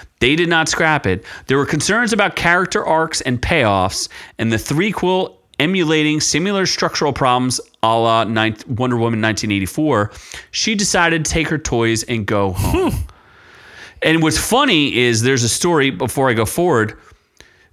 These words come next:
Speaker 1: this story from movieweb dot com. Patty Jenkins says Wonder Woman three script is complete.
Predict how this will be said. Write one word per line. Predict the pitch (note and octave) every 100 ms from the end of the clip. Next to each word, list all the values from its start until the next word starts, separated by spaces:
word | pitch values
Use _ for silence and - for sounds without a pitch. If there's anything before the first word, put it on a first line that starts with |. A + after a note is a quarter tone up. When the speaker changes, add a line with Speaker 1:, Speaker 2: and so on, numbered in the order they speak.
| A2
Speaker 1:
this | A#2 F3
story | - D#3 C#3 D3
from | D3+ - B2 A#2 A2+ A2 G#2+ B2+
movieweb | B2+ C#3 C#3 G#2+ G2 F#2+ G#2+
dot | G#2 F#2+ F2+
com. | G2+ F#2+ F2+
Patty | D#3 F3
Jenkins | E3+ G#3+ G3+ -
says | E3+
Wonder | C3+ A#3
Woman | A3 A3+ G#3
three | - A3
script | - - A3+ A3+
is | G3 A3 -
complete. | - G#3 - G3 C4+ B3 -